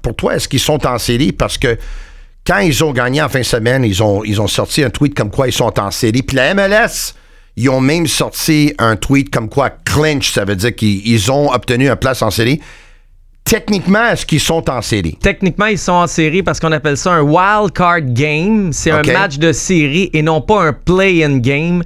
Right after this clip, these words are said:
Speaker 2: parce que j'ai posé la question
Speaker 1: Ok.
Speaker 2: au représentant du C F Montréal et ce qu'on, c'est ce qu'on m'a dit. Donc, on est en série, ça fait partie des playoffs.
Speaker 1: Ok,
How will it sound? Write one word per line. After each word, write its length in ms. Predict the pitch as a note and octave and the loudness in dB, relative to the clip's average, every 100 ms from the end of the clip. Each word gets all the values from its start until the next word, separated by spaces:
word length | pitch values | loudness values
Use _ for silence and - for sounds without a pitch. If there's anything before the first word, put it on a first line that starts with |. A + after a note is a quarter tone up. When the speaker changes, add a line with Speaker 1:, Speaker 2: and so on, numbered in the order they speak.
| - - - | -8 -10 -6
Speaker 2:
parce 160 | C3+ | -4
que 140 | - C3 | 0 0
j'ai 260 | A#2 G#3 | 2 0
posé 260 | A3+ G#3 F#3+ | 2 2 2
la 140 | F#3 | 0
question 380 | F3 D3+ - F3+ | 0 -2 0 0
Speaker 1:
Ok. 60 | C3+ | 2
Speaker 2:
au 20 | D3+ | 0
représentant 580 | C#3+ D#3 D#3 D3 E3 | 0 0 0 0 0
du 80 | D#3+ | 0
C 140 | D#3 C#3+ | -2 0
F 60 | |
Montréal 260 | C#3 D3+ E3+ | 0 0 0
et 40 | |
ce 60 | C3 | -2
qu'on, 140 | E3 - | -2 -2
c'est 180 | - C3+ | 0 0
ce 80 | |
qu'on 160 | F3 D#3+ | 0 0
m'a 160 | D3+ B2 | 0 0
dit. 160 | D#3 | 0
Donc, 260 | D3+ D3+ - - - - | 0 -4 -8 -18 -20 -4
on 280 | G3 G3 F3+ | 0 2 2
est 240 | F3+ E3+ G3 | 2 0 0
en 140 | F3+ | -2
série, 340 | - D#3 E3 | 0 2 2
ça 160 | F3 D#3+ | 0 0
fait 140 | D#3+ | -2
partie 520 | B2+ - E3+ - - C#3 | -4 -6 -8 -8 -6 -4
des 120 | B2+ | -4
playoffs. 420 | G#2+ - - - - | -4 -6 -6 -6 0
Speaker 1:
Ok, 260 | B2 A#2+ | 0 0